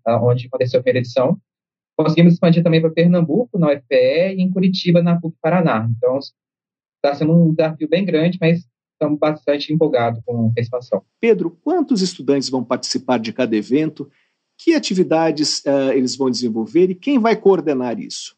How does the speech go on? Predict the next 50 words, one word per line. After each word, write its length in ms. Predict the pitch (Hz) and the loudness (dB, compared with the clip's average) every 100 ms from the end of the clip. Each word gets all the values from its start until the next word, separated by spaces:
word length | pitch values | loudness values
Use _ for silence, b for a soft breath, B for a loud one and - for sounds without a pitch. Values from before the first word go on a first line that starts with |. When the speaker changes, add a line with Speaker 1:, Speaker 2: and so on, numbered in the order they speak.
| _ 190 | _ 0
Speaker 1:
Então, 360 | - 175 151 147 | 2 0 0 0
o, 440 | 165 170 170 165 | 0 2 2 0
a 40 | |
atividade 440 | 170 175 180 190 - | -2 -2 -2 0 -2
principal 440 | 226 - 180 214 | -6 -4 -2 0
do 140 | 214 208 | -2 -2
clube 260 | 208 214 | 0 0
são 200 | 226 214 | 0 0
as 120 | 220 | 2
oficinas 420 | 214 - 196 208 208 | 0 -2 0 0 2
científicas. 880 | 226 - 165 151 - 131 123 - _ | 0 2 0 0 0 0 0 -4 _
São 180 | 160 170 | 2 2
oficinas 320 | - 180 185 | 2 2 4
que 60 | |
acontecem 540 | 175 180 170 170 170 175 | 6 4 6 2 0 0
ao 100 | 165 | 2
longo 200 | 165 160 | 2 2
de 60 | |
cinco 200 | 196 214 175 | 0 2 2
dias. 420 | 139 165 208 - _ _ _ | 2 0 -2 -10 _ _ _
Os 80 | 143 | -2
alunos 380 | 139 147 160 156 | 0 0 0 0
vão 120 | 151 | -2
passar 300 | 147 - 143 | -4 0 -2
de 120 | - | -2
segunda 300 | 151 180 202 | 0 2 4
a 60 | 185 | 0
sexta 280 | - 151 147 | 0 0 0
na 120 | 139 | -4
faculdade, 540 | - 117 131 165 180 | -2 0 0 0 -2
de 100 | 165 | -4
nove 400 | 135 131 165 160 | -4 0 0 0
a 100 | 131 | -2
seis, 440 | - 123 135 208 196 | -6 -6 -2 0 -2
então, 200 | - 139 | -2 -6
assim, 200 | - 120 | -4 -4
realmente 380 | 131 135 135 135 | -2 0 0 -2
é 60 | |
bem 160 | 127 131 | -2 -4
intenso. 440 | 131 123 196 - - _ _ _ - | -4 -2 0 -2 -12 _ _ _ -4
É 100 | 117 | -2
quase 320 | - 135 151 | 0 -2 -2
como 140 | 165 160 | -4 -2
se 60 | |
fosse 220 | 151 - | -2 -2
um 120 | 143 - | -6 0
curso 340 | 151 170 147 | 2 2 -2
de 100 | - | -2
férias 320 | 127 123 123 | 0 0 -2
mesmo. 300 | 117 131 170 | 0 0 0